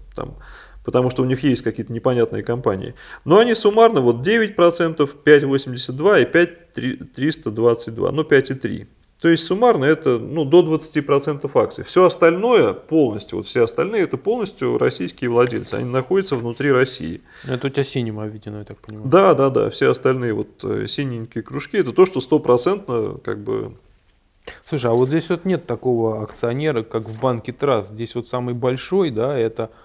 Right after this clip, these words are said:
Speaker 2: У К Траст, который владеет восемьдесят два, запятая там восемьдесят шесть.
Speaker 1: Нет,
Speaker 2: акций.
Speaker 1: здесь
Speaker 2: То есть
Speaker 1: есть, здесь есть такой владелец, вот с, с левой
Speaker 2: Где?
Speaker 1: стороны, вот как
Speaker 2: Не
Speaker 1: раз
Speaker 2: вижу.
Speaker 1: напротив, на-,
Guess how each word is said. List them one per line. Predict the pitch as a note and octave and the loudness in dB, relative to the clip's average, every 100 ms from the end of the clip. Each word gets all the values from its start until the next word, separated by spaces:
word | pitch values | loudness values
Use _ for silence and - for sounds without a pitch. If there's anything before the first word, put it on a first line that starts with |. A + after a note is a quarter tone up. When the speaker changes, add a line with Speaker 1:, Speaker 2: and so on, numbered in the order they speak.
| _ | _
Speaker 2:
У | - B2 | -10 -10
К | - C#3 C3+ | -2 0 0
Траст, | - C3+ C3+ G2+ - | 0 -2 0 -2 -8
который | - G#2+ A#2 A2 | -10 -6 -6 -6
владеет | A2+ A#2 C#3+ C3 | -6 -6 -6 -6
восемьдесят | A#2+ A#2 B2 A#2+ A#2+ | -6 -6 -6 -8 -8
два, | C3 D#3 E3 C3+ A2 | -2 2 2 0 -2
запятая | A2 G#2+ A2+ B2 | -6 -12 -8 -8
там | A2+ G#2+ | -6 -10
восемьдесят | G#2+ G#2+ - A2 - | -10 -14 -14 -14 -12
шесть. | G#2+ G2+ _ _ _ _ | -12 -14 _ _ _ _
Speaker 1:
Нет, | D3+ A#2+ | 0 0
Speaker 2:
акций. | A#2+ D#3+ | 4 4
Speaker 1:
здесь | - | 4
Speaker 2:
То | |
есть | C#3 D3+ - - | 4 4 2 -4
Speaker 1:
есть, | E2 | -6
здесь | A2 C#3 - | -2 -2 -2
есть | F3 C3+ - | 0 0 0
такой | A2 - A2 G#2+ A2 G#2+ G#2+ | -2 0 0 2 2 0 -2
владелец, | G#2+ B2+ C3 G3+ D#3+ - | 2 2 4 0 0 -2
вот | G#2+ - | -6 -8
с, | - - - - - C#3 C#2+ | -12 -10 -10 -14 -20 -20 -14
с | - - | -12 -2
левой | C#3 B2 | 2 4
Speaker 2:
Где? | A2 | 2
Speaker 1:
стороны, | A#2 A#2 C3+ G#3 | 0 0 0 0
вот | E3 | 0
как | A#2 A2 | 0 0
Speaker 2:
Не | A2 | 0
Speaker 1:
раз | G#2+ | -2
Speaker 2:
вижу. | A#2 | -6
Speaker 1:
напротив, | A#2+ A2+ - | -4 -6 -6
на-, | A#2 | -14